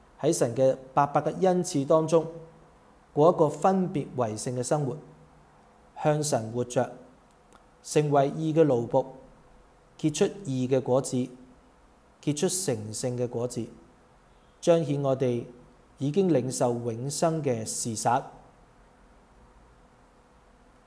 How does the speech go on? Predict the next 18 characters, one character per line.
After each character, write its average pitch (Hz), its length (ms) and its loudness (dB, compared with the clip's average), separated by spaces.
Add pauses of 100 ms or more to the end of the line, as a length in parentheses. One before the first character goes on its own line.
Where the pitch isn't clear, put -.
(2250)
今 226 120 6
日 180 280 4 (240)
第 160 220 0
五 165 160 -2
課， 170 460 4
與 139 160 -2
主 165 160 -4 (120)
同 117 220 -4
死 131 160 -2 (240)
同 123 200 -6
復 156 140 -2
活， 156 160 -2
第 - 300 -4
二 151 100 4
節， 160 480 0 (840)
羅 113 280 -2
馬 113 180 0
書 226 360 -4